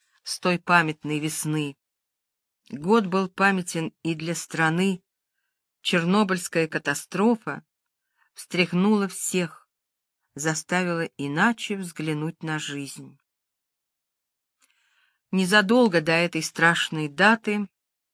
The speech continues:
Игорь и Елена были направлены в командировку, в маленький южный городок, недалеко от места страшной аварии.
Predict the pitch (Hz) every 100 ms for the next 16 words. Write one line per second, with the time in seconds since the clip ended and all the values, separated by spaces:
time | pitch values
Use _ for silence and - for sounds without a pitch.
0 | _ - 240 214 226 - 185 185 170 180
1 | 240 226 185 202 196 185 180 196 190 180
2 | 175 - 175 170 190 208 180 _ 139 143
3 | _ _ _ _ _ 151 190 247 226 156
4 | 170 160 196 175 170 160 160 156 170 233
5 | - - _ _ _ _ _ 170 185 202
6 | 202 - 247 220 190 170 180 - 175 170
7 | 165 _ _ - - 156 160 156 147 -
8 | - 147 147 139 139 139